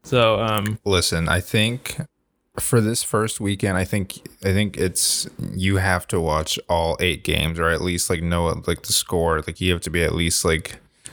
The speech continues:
Speaker 2: um, you have to know, like, the big storylines coming out of, like, those, those four, the first eight games. But after that, you don't have to be watching, like, 'cause they're all gonna happen just, like, every day now.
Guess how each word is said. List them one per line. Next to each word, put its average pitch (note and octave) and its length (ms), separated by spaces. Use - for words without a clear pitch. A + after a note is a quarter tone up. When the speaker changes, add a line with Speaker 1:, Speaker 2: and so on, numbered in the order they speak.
Speaker 2:
um, E2 640
you - 60
have F#2+ 100
to - 60
know, F#2+ 120
like, F2+ 140
the F#2 80
big E2 180
storylines E2+ 480
coming F2+ 180
out E2 140
of, E2 100
like, D#2+ 220
those, E2 320
those F2 200
four, E2 320
the G2+ 160
first F#2 380
eight F2 360
games. F#2 560
But F#2 120
after F#2+ 300
that, F2+ 340
you F2 120
don't E2 160
have D2+ 200
to D2+ 200
be E2 140
watching, D2+ 460
like, D#2 440
'cause A#2 160
they're B2+ 120
all D3 120
gonna D#3+ 180
happen C3+ 300
just, A#2+ 220
like, G#2+ 340
every G#2+ 260
day G2+ 300
now. D2+ 400